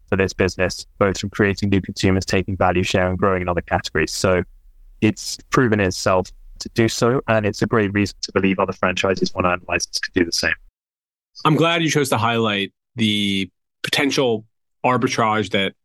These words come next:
Speaker 2: other businesses are trying to create and moving from capital heavy to capital light. I think there are a number of businesses who, unfortunately, are gonna be on the shorter end of that stick in that there is not that symbiotic relationship. And I think of franchisees and Q S R concepts where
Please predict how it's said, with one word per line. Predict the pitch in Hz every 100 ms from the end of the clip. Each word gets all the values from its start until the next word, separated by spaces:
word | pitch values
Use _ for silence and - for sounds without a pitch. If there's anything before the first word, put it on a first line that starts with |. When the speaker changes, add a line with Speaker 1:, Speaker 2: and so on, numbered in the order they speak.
| -
Speaker 2:
other | 117 110
businesses | 107 101 101 107 104
are | 98
trying | - 113 113
to | 110
create | - 110 104 95
and | 98 98
moving | 101 101
from | 95 90
capital | - 101 - 95
heavy | 92 92
to | 92
capital | - 95 - 90 90
light. | 90 90 - _ _ _ -
I | 107
think | 120
there | 117
are | 110
a |
number | 117 117 113
of | 101
businesses | 101 104 101 95 107 95 92 -
who, | 104 92 92 -
unfortunately, | 98 110 123 123 107
are | 98
gonna | 104
be | 98 95
on | - 101
the | 101
shorter | - 123 107 104
end | 101
of | 95
that | 98 -
stick | - 104 -
in | 92
that | 92 95 78 _ - _ -
there | 123
is | 127 110
not | 117 107
that | 90
symbiotic | 87 101 92 92 92 -
relationship. | 90 92 95 90 95 95
And | 87 87 - - -
I |
think | 113 110 110
of | 98 90 - -
franchisees | 110 107 98 98 107 110 107 98
and | 92
Q | 110 98
S | -
R | 95
concepts | - 98 95 - - -
where | 98 92 90